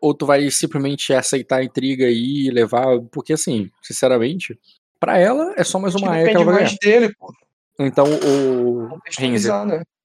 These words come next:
Speaker 1: tu vai tomar
Speaker 2: O
Speaker 1: essa
Speaker 2: Renzi.
Speaker 1: intriga de fazer parte da, da corte da Inina?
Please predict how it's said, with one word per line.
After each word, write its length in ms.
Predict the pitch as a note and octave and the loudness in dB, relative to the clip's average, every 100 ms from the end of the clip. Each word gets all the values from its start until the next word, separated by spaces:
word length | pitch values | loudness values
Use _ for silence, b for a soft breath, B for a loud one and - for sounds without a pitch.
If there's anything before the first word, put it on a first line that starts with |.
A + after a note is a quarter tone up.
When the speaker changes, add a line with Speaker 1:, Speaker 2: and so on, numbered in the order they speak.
| _ _ - | _ _ -8
Speaker 1:
tu 80 | C3+ | -2
vai 200 | A#2 D3 | 0 0
tomar 280 | D#3 C#3 C#3 | 0 -2 -2
Speaker 2:
O 40 | |
Speaker 1:
essa 160 | C#3+ C#3+ | -2 -2
Speaker 2:
Renzi. 120 | D3+ D#3+ F3+ D3+ | 4 4 4 4
Speaker 1:
intriga 160 | C3 | 2
de 360 | B2 C3 B2+ B2 | 0 -4 -4 -4
fazer 300 | B2+ B2+ B2 B2 | -2 -2 -2 -2
parte 520 | B2 A#2+ - - B2 | -2 -2 -4 -8 -6
da, 720 | A#2 A#2+ A#2 A2 G#2 G#2 G#2 - - _ _ | -4 -4 -2 -4 -4 -8 -14 -18 -20 _ _
da 180 | - A#2 | -14 -12
corte 540 | - C#3 C#3 - - A#2 | -8 -4 -4 -2 -6 -2
da 240 | A2+ A2+ | -2 0
Inina? 420 | A2+ E3 C#3 A#2+ | -2 -2 -2 -6